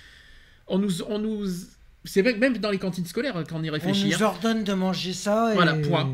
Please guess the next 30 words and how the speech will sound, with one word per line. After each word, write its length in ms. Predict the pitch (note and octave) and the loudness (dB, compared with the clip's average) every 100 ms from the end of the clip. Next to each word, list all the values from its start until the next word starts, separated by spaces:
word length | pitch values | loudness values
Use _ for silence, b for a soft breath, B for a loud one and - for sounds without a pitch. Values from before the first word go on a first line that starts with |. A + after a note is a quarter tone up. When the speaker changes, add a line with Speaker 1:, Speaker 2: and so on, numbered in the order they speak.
| A#2 | 0
Speaker 1:
Et, 220 | F3+ F#3+ | 0 0
et, 60 | F#3 G3 | -2 0
et 80 | F#3 | 0
on 80 | E3+ | 2
n'a 100 | E3+ | 0
pas 140 | G#3 | -2
notre 180 | G3 F3 | -2 -4
mot 60 | D#3+ | -4
à 80 | |
dire. 120 | C#3+ C#3+ | -4 -6
Qu'est-ce 160 | A#3+ | -6
que 60 | D#4+ | -6
vous 80 | A#3 | -8
en 60 | |
pensez 220 | D#3 C#3+ | -8 -4
de 40 | D#3+ | -2
Speaker 2:
Hmm. 40 | |
Speaker 1:
ça ? 200 | D3+ C#3 - | -2 -6 -14
De, 140 | D#3+ D3 | -14 -10
qu'on, 260 | F3+ D#3+ | -6 -6
qu'on 140 | C#3+ E3+ | -6 -4
nous 200 | E3 D3+ | -4 -4
insi-, 220 | E3+ - | -8 -6
et 100 | D3+ | -6
qu'on 140 | C#3 D3 | -6 -6
mange 300 | D3+ G#3 E3 | -4 -4 -4
ce 100 | - | -6
qu'il 160 | - | -6
y 100 | D#3+ | 0
a. 160 | C#3+ C#3 | 0 -2